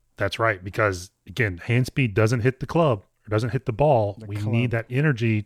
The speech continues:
Speaker 1: to be able to transfer out. And if you're not reaching that maximum speed until too late, you're not transferring enough of that speed out to the club, and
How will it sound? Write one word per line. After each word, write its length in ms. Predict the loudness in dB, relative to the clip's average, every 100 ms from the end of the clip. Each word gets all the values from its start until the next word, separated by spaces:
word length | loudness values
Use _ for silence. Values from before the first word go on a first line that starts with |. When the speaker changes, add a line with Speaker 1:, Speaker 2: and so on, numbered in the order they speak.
| -6
Speaker 1:
to 100 | -6
be 180 | -4 -2
able 140 | -2
to 80 | -4
transfer 640 | -6 -6 -6 -6 -6 -6
out. 300 | -4 -6 -8
And 140 | -10 -10
if 180 | -10
you're 140 | -6 -2
not 260 | -2 -2
reaching 380 | 0 -2 -2 -6
that 200 | -6 -8
maximum 320 | -10 -8 -10 -10
speed 280 | -8 -6
until 300 | -8 -8 -10
too 280 | -10 -6 -6
late, 460 | -4 -2 -2 -4 -14 _ _ _ _ -10
you're 100 | -8
not 200 | -8 -10
transferring 560 | -8 -6 -6 -8 -8
enough 400 | -6 -6 -4 -4
of 40 | -8
that 160 | -10
speed 300 | -12 -14 -10
out 160 | -10 -12
to 80 | -14
the 80 | -12
club, 420 | -4 -2 -2 -6 -16 -20 -20 _ -20 -20 _
and 340 | -10 -6 -6